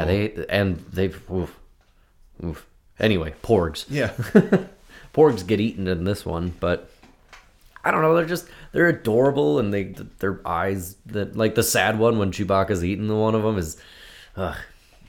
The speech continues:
Speaker 1: I don't know.
Speaker 2: They
Speaker 1: I
Speaker 2: were, they were a great use of something that was already there that they had
Speaker 1: Mm-hmm.
Speaker 2: to make.
Speaker 1: Uh, puffins, by the way.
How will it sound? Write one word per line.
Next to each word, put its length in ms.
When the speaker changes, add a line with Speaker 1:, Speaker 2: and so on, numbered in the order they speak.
Speaker 1:
I 80
don't 100
know. 220
Speaker 2:
They 100
Speaker 1:
I 40
Speaker 2:
were, 240
they 160
were 140
a 60
great 280
use 360
of 320
something 380
that 200
was 140
already 240
there 300
that 120
they 80
had 120
Speaker 1:
Mm-hmm. 80
Speaker 2:
to 80
make. 240
Speaker 1:
Uh, 360
puffins, 480
by 140
the 100
way. 200